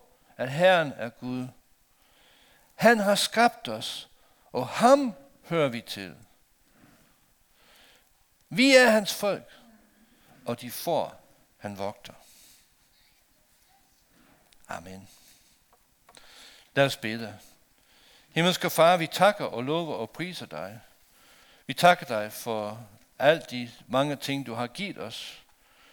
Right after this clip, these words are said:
Vi takker dig for din kirke, din menighed, hvor vi kan samles for at ære dig, for at have fællesskab med hinanden, og for at høre, hvad du vil sige til os, Herre. Åbne vores hjerter. Lad det være gode jord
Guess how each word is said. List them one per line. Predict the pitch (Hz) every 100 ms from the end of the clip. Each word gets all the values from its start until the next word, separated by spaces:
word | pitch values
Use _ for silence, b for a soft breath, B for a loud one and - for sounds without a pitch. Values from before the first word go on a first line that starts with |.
| b b
Vi | 147
takker | - 180 175
dig | 147 139
for | 151
din | 143 147
kirke, | - 180 185
din | 123 123 123
menighed, | 147 185 156 135
hvor | 135
vi | 139
kan | 156 160
samles | - 151 180 170 -
for | 143
at | 135 - -
ære | 135 156 185
dig, | 170 143 165 170 -
for | 143
at | 131
have | 135
fællesskab | - 143 151 - 123
med | 117
hinanden, | 131 113 117 139 170 135 B B B
og | 170 175
for | 185
at | 175
høre, | 143 175 240 214 120 - B B
hvad | 123
du | 143 135
vil | 135
sige | - 165
til | 139 -
os, | - 101 -
Herre. | - 87 92 110 _ _ _ _ b b b b
Åbne | 175 208 233 175
vores | 135 120 107 107
hjerter. | 123 160 175 131 82 - B B B
Lad | 139
det | 147 139
være | 135 131 131
gode | 170 214 240 202
jord | 160 160 131 78